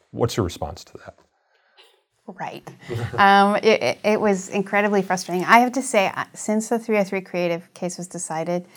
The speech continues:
Speaker 2: I don't think that we have seen, um, i-, in all of the other cases, the type of response we have seen from activist journalists and the type of lies. I mean, they were calling for disbarment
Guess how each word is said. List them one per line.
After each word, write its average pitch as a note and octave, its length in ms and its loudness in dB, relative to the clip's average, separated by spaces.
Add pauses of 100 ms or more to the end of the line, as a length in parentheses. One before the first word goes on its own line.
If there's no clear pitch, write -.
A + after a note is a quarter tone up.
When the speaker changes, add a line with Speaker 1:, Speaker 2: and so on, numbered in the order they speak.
(720)
Speaker 2:
I F3+ 420 4
don't F#3+ 300 0
think F3+ 220 0
that - 140 0
we E3+ 220 -2
have E3 220 -4
seen, E3+ 720 -2 (180)
um, D3+ 580 -10 (280)
i-, - 60 -4
in E3+ 580 -2
all F3+ 220 2
of F3 40 -4
the F3+ 80 -2
other E3+ 160 0
cases, E3 560 -8
the E3 120 -8
type E3 440 -4
of E3+ 160 -6
response D#3 460 -10
we E3 80 -4
have D#3+ 80 -8
seen D#3 300 -6
from D3+ 300 -12 (360)
activist D#3 640 -6
journalists C#3 640 -10
and E3 160 -8
the D#3 80 -8
type E3 300 -10
of D#3 160 -8
lies. C#3 380 -10
I - 20 -2
mean, F3+ 140 0
they F3+ 100 0
were F3+ 120 -2
calling E3+ 380 -4
for D#3 220 -8
disbarment E3 680 -8